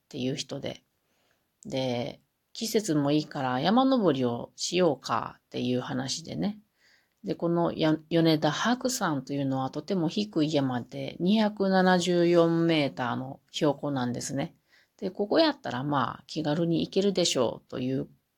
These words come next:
山をね、その友達が提案してくれて、今日行ってきたわけです。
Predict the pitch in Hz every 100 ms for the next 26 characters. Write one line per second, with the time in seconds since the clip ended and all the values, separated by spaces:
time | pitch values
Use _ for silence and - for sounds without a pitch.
0 | _ _ 156 127 120 151 202 202 - 135
1 | 123 127 139 135 139 - 131 - 147 135
2 | 135 - 143 143 139 - - _ 127 143
3 | 135 - 143 - - 139 143 139 135 139
4 | 135 - -